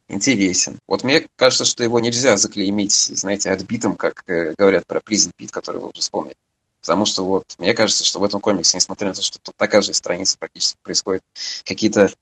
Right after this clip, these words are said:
вещи, ну, те-, то, что считается мерзким, отвратительным и отталкивающим, мне кажется, что вот упоения здесь никакого вообще нет.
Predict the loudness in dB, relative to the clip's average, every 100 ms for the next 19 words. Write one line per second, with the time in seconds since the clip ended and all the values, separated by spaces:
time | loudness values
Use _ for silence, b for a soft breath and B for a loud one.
0 | B -20 _ _ _ _ 0 2 4 2
1 | 2 0 -2 -6 -8 _ 0 2 4 0
2 | -8 _ _ _ _ 0 0 2 0 2
3 | 2 2 2 2 2 2 4 2 0 -6
4 | -10 -12 -4 -2 -2 -2 -2 -4 0 0
5 | 4 2 2 0 -2 0 -2 -6 -6 -4
6 | -2 -2 -4 -2 -4 -4 -4 4 6 6
7 | 4 2 2 2 0 -2 -12 -6 -2 2
8 | 2 2 0 -2